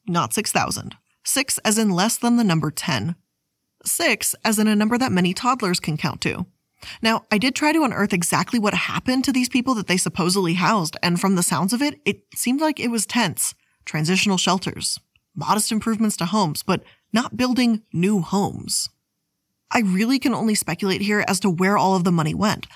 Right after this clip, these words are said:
but many believe that this money did go to their own employees. At the very least, there's no sign that Haiti received that much money.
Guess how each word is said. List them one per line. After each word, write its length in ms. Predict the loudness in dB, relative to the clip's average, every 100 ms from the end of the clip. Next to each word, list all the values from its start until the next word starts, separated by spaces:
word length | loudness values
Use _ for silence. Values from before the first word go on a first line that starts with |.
| -20 -4
but 220 | -4 2
many 320 | 4 4 4
believe 320 | 2 2 2
that 160 | 0 0
this 180 | 0 2
money 300 | 0 0 -2
did 300 | 0 -2 0
go 140 | -2
to 120 | 2
their 160 | 0 2
own 140 | 0
employees. 680 | -2 -2 0 0 -4 -6 -8 _ _ -20 -4
At 100 | -2
the 60 |
very 240 | 0 2 4
least, 260 | 2 0 -2
there's 180 | 0 2
no 120 | 0
sign 360 | 2 0 2 0
that 120 | 0
Haiti 240 | 0 0
received 400 | -2 0 0 0
that 120 | -2
much 200 | -4 -4
money. 360 | 0 0 -4 -14